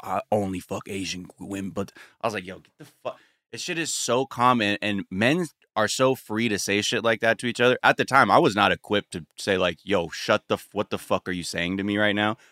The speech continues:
I was younger, and I was just as toxic, and I was just more, like, uncomfortable and be like, "Nah,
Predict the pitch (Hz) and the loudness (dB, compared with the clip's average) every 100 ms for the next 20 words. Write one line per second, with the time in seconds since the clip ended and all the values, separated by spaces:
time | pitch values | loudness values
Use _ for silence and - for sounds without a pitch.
0 | - 135 107 98 131 135 139 117 113 85 | 2 4 4 4 4 6 6 6 4 2
1 | 113 110 98 104 110 - 127 101 104 104 | 0 0 -6 0 0 0 -4 0 2 2
2 | 98 104 104 95 90 _ _ - 117 101 | -2 0 2 2 0 _ _ 0 0 2
3 | 123 123 117 98 95 95 87 - _ _ | 2 2 -2 -2 0 0 0 -2 _ _
4 | - 104 104 95 85 80 | -2 4 6 6 4 2